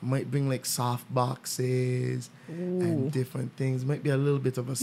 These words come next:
Speaker 1: setup.
Speaker 2: it's a bit much.
Speaker 1: It's a, it's a bit much, but I'm
Speaker 2: Yeah.
Speaker 1: a bit much of a person.
Speaker 2: I'm very mellow, under the radar kind of person. So,
Speaker 1: I'm not.
Speaker 2: nah.
Speaker 1: I'm not. Everywhere I go, like, I walk with a lot of things behind
Speaker 2: That's
Speaker 1: me.
Speaker 2: why we don't hang, Steven.
Speaker 1: True.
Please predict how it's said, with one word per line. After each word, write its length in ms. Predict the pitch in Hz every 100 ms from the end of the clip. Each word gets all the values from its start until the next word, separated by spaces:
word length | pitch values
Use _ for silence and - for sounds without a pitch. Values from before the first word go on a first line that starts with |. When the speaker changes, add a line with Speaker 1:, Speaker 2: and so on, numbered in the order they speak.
| 285
Speaker 1:
setup. 80 | 302
Speaker 2:
it's 180 | -
a 40 | 262
bit 180 | 262 196
much. 500 | 214 220 254 - -
Speaker 1:
It's 140 | -
a, 120 | 196
it's 240 | 294 196 -
a 60 | 202
bit 180 | 190
much, 220 | 170 175 -
but 140 | 165
I'm 120 | 170
Speaker 2:
Yeah. 160 | 180 170
Speaker 1:
a 60 | 180
bit 80 |
much 220 | 156 156 147
of 100 | 135
a 60 |
person. 500 | 127 151 165 - 139 - - - - - - -
Speaker 2:
I'm 160 | 233
very 200 | 233 247
mellow, 520 | 196 190 190 190 202 208 - -
under 240 | 185 180 175
the 120 | 180
radar 440 | 180 180 180 175
kind 200 | 175 175
of 100 | 175
person. 600 | 185 185 180 190 190 196 196
So, 200 | - 156
Speaker 1:
I'm 80 |
not. 240 | 151 147 - - 208
Speaker 2:
nah. 80 |
Speaker 1:
I'm 280 | 165 139 135
not. 80 | 135 -
Everywhere 380 | 151 156 156 160
I 20 |
go, 300 | 151 139 131 131 -
like, 220 | 127 123
I 40 | 131
walk 280 | 127 123
with 120 | - 123
a 60 |
lot 160 | 135 131
of 80 | 131 - - - - - - -
things 240 | 131 123
behind 280 | - 120 120
Speaker 2:
That's 200 | 165 170
Speaker 1:
me. 40 | 175
Speaker 2:
why 80 | 180
we 100 | 196
don't 180 | 190 196
hang, 260 | 214 202
Steven. 760 | 185 180 180 175 170 170 170 175 - - -
Speaker 1:
True. 120 | -